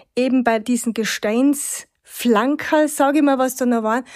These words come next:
auch andere Metalle wie Eisen angehaftet haben, die einen höheren Schmelzpunkt zum Teil hatten und das musste ausgeschmolzen werden, die mussten sich verbinden zur Schlacke,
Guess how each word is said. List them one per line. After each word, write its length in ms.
auch 220
andere 300
Metalle 600
wie 160
Eisen 380
angehaftet 680
haben, 180
die 120
einen 140
höheren 320
Schmelzpunkt 800
zum 200
Teil 320
hatten 340
und 140
das 120
musste 360
ausgeschmolzen 880
werden, 180
die 120
mussten 340
sich 240
verbinden 680
zur 180
Schlacke, 720